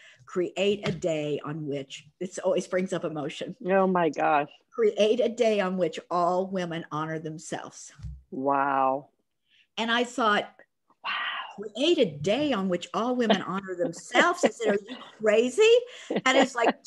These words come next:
Speaker 2: <laughs>
Speaker 1: that is the craziest idea I've ever heard. How would I ever do that?" And Spirit
Speaker 2: Oh my
Speaker 1: came through
Speaker 2: gosh.
Speaker 1: loud and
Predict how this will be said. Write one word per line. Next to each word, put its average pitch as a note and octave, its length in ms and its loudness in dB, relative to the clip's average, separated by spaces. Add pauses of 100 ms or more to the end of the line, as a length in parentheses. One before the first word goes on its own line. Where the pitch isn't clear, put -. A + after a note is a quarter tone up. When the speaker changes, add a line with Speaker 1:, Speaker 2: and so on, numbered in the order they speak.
Speaker 2:
<laughs> - 160 -12
Speaker 1:
that C4+ 140 4
is C4+ 100 4
the C4+ 100 2
craziest D4 560 2
idea A#3+ 320 2
I've A3+ 100 0
ever A3 220 0
heard. D#4+ 640 2 (420)
How E4 160 8
would E4 140 6
I C#4+ 140 4
ever C#4 260 2
do C#4+ 320 0
that?" F#3+ 240 2
And G3 160 -4
Spirit B3+ 380 10
Speaker 2:
Oh A3+ 100 2
my G#3+ 220 -4
Speaker 1:
came G3+ 80 -4
through G#3 140 -2
Speaker 2:
gosh. G#3 400 4
Speaker 1:
loud G3 100 -6 (180)
and G#3 80 -16